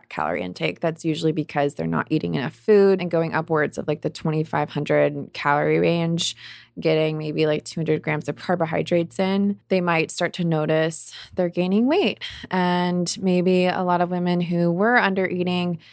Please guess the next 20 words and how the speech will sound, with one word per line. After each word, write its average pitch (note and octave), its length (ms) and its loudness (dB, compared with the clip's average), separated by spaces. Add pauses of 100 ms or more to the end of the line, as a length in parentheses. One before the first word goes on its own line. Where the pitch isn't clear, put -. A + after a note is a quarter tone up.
(240)
maybe G3 260 6
they G3+ 160 4
did G3+ 180 2
have, E3 640 0
uh, D#3+ 260 0
a E3 120 4
background E3 500 0
with D#3+ 140 -6
disordered - 460 -2
eating, - 540 -4
and F3+ 160 -2
that - 180 0
can G3 120 -2
be E3+ 140 0
really D3 300 0
tough - 580 -14
and D#3+ 100 2
difficult, - 600 -2
which F2 300 -4
is, C#3+ 380 0